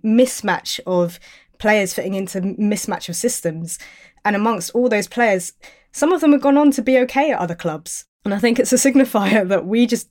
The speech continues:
don't know what kind of football we want to play, what kind of manager we want to have, what kind of sporting director we want to have. And it's just lots of different people making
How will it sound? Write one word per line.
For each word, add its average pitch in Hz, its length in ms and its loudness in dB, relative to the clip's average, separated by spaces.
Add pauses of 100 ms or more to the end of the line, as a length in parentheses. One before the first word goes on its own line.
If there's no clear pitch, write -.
(100)
don't 208 260 0
know 190 520 0 (120)
what 190 300 -4
kind 202 320 -2
of 185 60 -6
football 190 260 -6
we 185 100 -2
want 190 200 -6
to 180 100 -10
play, 175 460 -4 (300)
what 226 160 0
kind 220 220 0
of 180 80 -4
manager 208 360 0
we 190 100 0
want 196 240 -4
to 175 80 -6
have, 185 200 -2
what 208 100 -4
kind 208 160 -6
of 180 60 -6
sporting 220 340 -2
director 170 360 -6
we 175 100 -4
want 170 200 -8
to 165 80 -10
have. 160 320 -8 (580)
And 208 180 0
it's - 220 -4
just - 380 -4 (180)
lots 214 360 -2
of 175 140 -8
different 208 360 -2
people 220 300 -4
making 180 600 -4